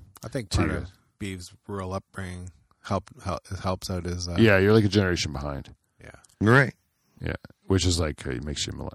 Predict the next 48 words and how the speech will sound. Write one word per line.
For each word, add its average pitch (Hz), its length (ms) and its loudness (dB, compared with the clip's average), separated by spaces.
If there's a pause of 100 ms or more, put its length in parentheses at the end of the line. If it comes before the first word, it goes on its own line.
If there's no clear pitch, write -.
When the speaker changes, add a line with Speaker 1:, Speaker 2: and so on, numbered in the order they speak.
Speaker 2:
us. 76 420 -4 (220)
But - 100 0
then 98 160 2
Speaker 1:
Yeah. 104 60 2
Speaker 2:
well, 110 180 8
I 117 160 8
would 143 140 8
be 110 80 6
behind, 90 340 2
too, 110 140 6
and 92 120 0
so 101 140 6
would 90 180 2
you. 90 420 2
So 95 120 -4
that 90 100 0
means 95 240 -2
we'd 98 220 4
be 98 80 4
boomers. 87 560 -2 (320)
Speaker 3:
Like, 82 160 0
you 104 60 6
wanna, 101 260 6
you 92 100 2
want, 101 180 4
Speaker 1:
Oh. 95 100 -14 (260)
Speaker 3:
like, 92 160 4
I, 110 180 6
I, 110 300 4
I 113 120 8
can, 98 240 4 (260)
I 95 120 6
can 92 220 4
put - 300 4
in, - 100 4
Speaker 1:
Progressive 107 240 0
Speaker 3:
in, 87 200 6
Speaker 1:
boomers. 82 280 4 (140)
Speaker 3:
in 104 100 6
about 92 380 6 (160)
ten, 101 320 4
in 76 80 6
Speaker 2:
Dog. 85 240 4
Speaker 3:
three 117 380 4
sentences, 87 600 2 (720)
define 82 580 4
my 78 280 4
generation. 73 600 2